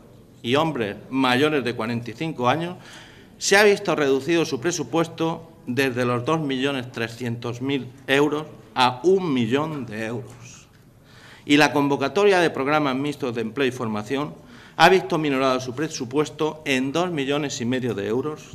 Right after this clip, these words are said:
que es de siete millones novecientos treinta mil a cinco millones cuatrocientos treinta mil. Con lo cual, ciento treinta y cinco personas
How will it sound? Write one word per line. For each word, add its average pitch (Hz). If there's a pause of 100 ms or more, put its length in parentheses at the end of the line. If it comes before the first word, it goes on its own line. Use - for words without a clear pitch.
(140)
que 135
es 131
de 110
siete 170
millones 143
novecientos 117
treinta 131
mil 127 (560)
a -
cinco 190
millones 151
cuatrocientos 131
treinta 107
mil. 87 (400)
Con 147
lo 143
cual, 185 (340)
ciento 180
treinta 123
y 120
cinco 139
personas 143